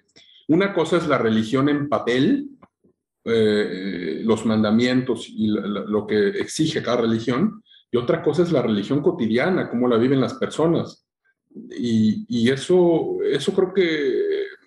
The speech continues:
eh, este, por ejemplo, pensar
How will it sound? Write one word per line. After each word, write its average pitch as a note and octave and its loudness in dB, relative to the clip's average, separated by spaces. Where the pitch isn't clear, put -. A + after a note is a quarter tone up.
eh, A2 0
este, A2+ -4
por G#2+ -4
ejemplo, C3 2
pensar B2+ -2